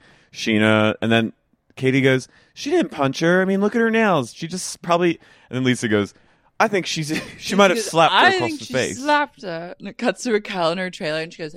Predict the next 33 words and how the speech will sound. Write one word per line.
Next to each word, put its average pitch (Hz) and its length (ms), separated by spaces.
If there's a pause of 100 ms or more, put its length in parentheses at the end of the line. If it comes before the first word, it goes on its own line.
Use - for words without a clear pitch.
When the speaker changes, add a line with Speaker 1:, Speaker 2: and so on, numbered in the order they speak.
(160)
Speaker 2:
"No." 160 920 (360)
Speaker 1:
Shut 196 300
up, 139 160
Raquel. 101 640
Shut 151 260
Speaker 2:
With 95 80
Speaker 1:
up. 92 80
Speaker 2:
her 220 80
fingernails, 190 600
she - 140
can't 240 220
make 202 160
a - 100
fist. 180 420
Speaker 1:
Lady 139 240
Speaker 2:
She - 40
Speaker 1:
Liberty. 95 640 (340)
Speaker 2:
Then 190 140
they 185 220
ask 185 320
Tom 175 320
Sandoval 170 540
what 156 160
he 170 200
thinks 156 280
happened, 147 480
and 143 160
he 175 100
takes 170 380
a 156 140
true 180 420
thirty-second 156 800
pause. 82 560